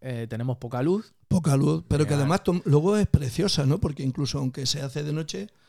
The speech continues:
Speaker 2: hay una luminosidad
Speaker 1: Muy bonito.
Speaker 2: tremenda, ¿eh? Y con la
Speaker 1: Bueno,
Speaker 2: nieve,
Speaker 1: muy bueno
Speaker 2: con la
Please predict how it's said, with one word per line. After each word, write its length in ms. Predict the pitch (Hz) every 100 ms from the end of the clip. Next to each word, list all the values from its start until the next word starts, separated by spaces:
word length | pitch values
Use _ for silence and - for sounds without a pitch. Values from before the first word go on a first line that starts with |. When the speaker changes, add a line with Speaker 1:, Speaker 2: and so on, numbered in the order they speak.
| _ _ _
Speaker 2:
hay 200 | 156 143
una 160 | 156
luminosidad 680 | 151 151 143 143 131 131 143 165
Speaker 1:
Muy 100 | 123
bonito. 280 | 127 160
Speaker 2:
tremenda, 180 | 123 131
¿eh? 60 | 175 - -
Y 60 |
con 200 | 165 135
la 80 | 151
Speaker 1:
Bueno, 120 | -
Speaker 2:
nieve, 340 | 165 190 202 220
Speaker 1:
muy 120 | 165
bueno 320 | 160 170 165
Speaker 2:
con 80 |
la 40 | 131